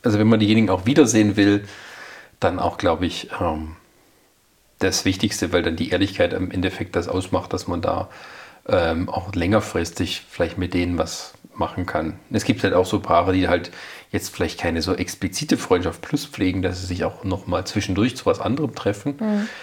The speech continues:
Speaker 1: Aber wenn sie sich treffen, ähm, dass man trotz-, dass es halt nicht, auch nicht nur darum geht, sondern dass dann halt die Sympathie alleine schon die Vorfreude macht. Weil wenn's dann nur darum geht, "Okay, das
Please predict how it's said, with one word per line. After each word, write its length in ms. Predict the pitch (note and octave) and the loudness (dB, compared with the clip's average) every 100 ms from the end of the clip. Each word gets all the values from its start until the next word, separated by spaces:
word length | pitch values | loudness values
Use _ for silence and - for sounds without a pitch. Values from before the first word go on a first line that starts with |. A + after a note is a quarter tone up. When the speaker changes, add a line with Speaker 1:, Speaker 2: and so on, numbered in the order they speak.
| - | -4
Speaker 1:
Aber 240 | - - - | 0 2 4
wenn 180 | F#2+ | 4
sie 120 | B2 A#2+ | 4 4
sich 220 | A2 G#2+ | 2 0
treffen, 560 | - A2+ - B2 A#2 - _ _ _ _ _ _ _ - - - - | 2 2 4 2 2 -4 _ _ _ _ _ _ _ -20 -20 -12 2
ähm, 600 | F#2+ F2+ F#2 F2+ F2 F2 - _ _ _ _ _ | 4 4 4 2 -2 -6 -18 _ _ _ _ _
dass 160 | - G2+ | -6 -4
man 100 | F#2+ | 0
trotz-, 300 | G2 - - | -2 -2 -2
dass 180 | A#2+ | 0
es 140 | G2+ F#2+ | 2 2
halt 140 | F2+ | 2
nicht, 200 | G2 - | 2 0
auch 140 | G2 A#2+ | 2 4
nicht 220 | A#2 - | 2 2
nur 120 | F#2+ | 0
darum 320 | F2+ E2+ F#2+ F2+ | 2 2 2 0
geht, 240 | G2 F2 | 0 -2
sondern 340 | F#2 F2+ F#2 - - - - - | -2 -2 -4 -8 -14 -14 -16 -10
dass 160 | G2 - | -8 -2
dann 140 | F2+ | -2
halt 140 | F2+ | 0
die 80 | F2+ | 0
Sympathie 600 | F2+ F#2+ F2+ - F#2+ G#2 | 0 0 0 -2 -4 -2
alleine 640 | F2+ E2 E2 F#2+ G2 E2+ - - | 0 0 2 2 2 0 -6 -14
schon 500 | - - F2 F2 E2+ F2+ _ _ _ _ | -8 -4 -2 -2 -4 -8 _ _ _ _
die 60 | G2 | -6
Vorfreude 640 | - G2 - - E2+ E2 | 0 -2 2 2 2 2
macht. 340 | E2 D2+ - - | -2 -2 -4 -8
Weil 240 | - F2 E2+ | 0 2 2
wenn's 260 | F2+ F2 | 0 -2
dann 120 | - F2 | -2 -2
nur 100 | F#2+ | 0
darum 180 | G2 | 0
geht, 160 | F#2 F2+ | 0 0
"Okay, 180 | F#2+ | -2
das 100 | G#2 | -2